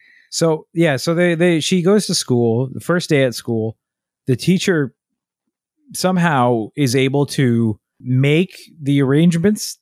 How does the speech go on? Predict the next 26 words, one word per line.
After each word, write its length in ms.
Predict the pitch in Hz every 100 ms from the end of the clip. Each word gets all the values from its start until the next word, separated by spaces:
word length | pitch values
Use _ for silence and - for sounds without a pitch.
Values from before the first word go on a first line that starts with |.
| -
of 160 | 127
where 140 | 127 143
the 80 | 127
Halloween 440 | 135 127 120 147
dance 280 | 151 139 -
is 100 | 147
going 220 | 165 165
to 60 | 151
be 340 | 156 165 196
based 340 | 147 135 -
on 120 | 123 117
suggestions 520 | 107 120 117 147 143
from 160 | 135
the 60 | 120
class. 420 | - 107 127 -
Like, 160 | 117 131
it's 120 | 143
just 160 | 147 165
like, 160 | 151
"Hey, 140 | 214 185
the 120 | 156
entire 360 | 151 147 151
school's 560 | 160 - 135 151 165 - _ _ _ _
Halloween 380 | - 139 143 147
dance? 240 | 160 170 -
Uh, 480 | 160 160 151 147